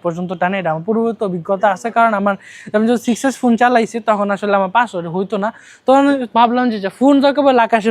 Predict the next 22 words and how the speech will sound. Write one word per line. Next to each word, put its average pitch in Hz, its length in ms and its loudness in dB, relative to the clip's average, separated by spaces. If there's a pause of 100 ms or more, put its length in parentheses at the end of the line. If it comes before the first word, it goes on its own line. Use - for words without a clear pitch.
রকেট 214 280 2
হয়ে 202 100 4
যায়, 196 200 2
কুইরা 220 260 2
যায়, 196 140 2 (100)
ফুইটা 214 240 -2
যায়, 220 160 2 (360)
কিন্তু 254 280 2
আসলে 226 280 0
আমার 214 200 2
ফাস্ট 214 220 0
চার্জিংটা 208 320 -2
প্রয়োজন। 214 420 -4
তখন 196 280 0
আমি, 175 220 -4 (500)
মানে, 175 140 -4 (100)
ফাস্ট 233 220 2
চার্জ 269 140 2
ইউজ 240 260 0
করে 294 160 2
নয় 233 200 2
ওয়াট 220 160 4